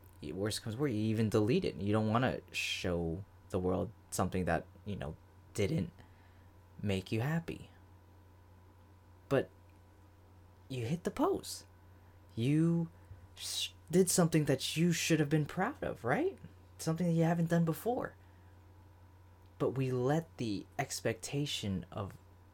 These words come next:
others' validations bring us down.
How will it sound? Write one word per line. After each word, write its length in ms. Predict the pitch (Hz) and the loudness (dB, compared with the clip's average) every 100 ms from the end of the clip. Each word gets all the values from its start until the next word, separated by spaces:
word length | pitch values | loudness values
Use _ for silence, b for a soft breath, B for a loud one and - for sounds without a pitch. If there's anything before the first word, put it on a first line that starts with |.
| - - | -20 -4
others' 400 | 131 123 117 101 | 0 2 2 0
validations 1120 | 101 95 90 90 98 131 - 98 87 87 - - B B B B B B - - - - - - | 2 2 2 2 0 0 -2 -4 -4 -4 -8 -16 B B B B B B -20 -20 -20 -20 -20 -14
bring 280 | - 117 123 | -2 2 2
us 120 | 117 | 0
down. 440 | - 131 180 - | 0 -2 -2 -4